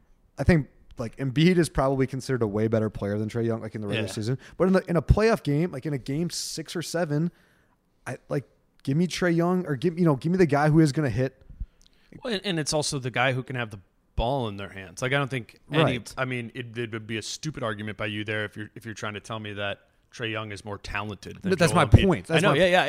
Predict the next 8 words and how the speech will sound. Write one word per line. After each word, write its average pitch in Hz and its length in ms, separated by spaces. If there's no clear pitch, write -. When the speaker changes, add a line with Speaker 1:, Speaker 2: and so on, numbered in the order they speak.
Speaker 2:
yeah. 165 60
I, 160 180
I'm, 143 220
I'm 147 80
with 190 180
you. 110 140
It's, - 400
and 139 240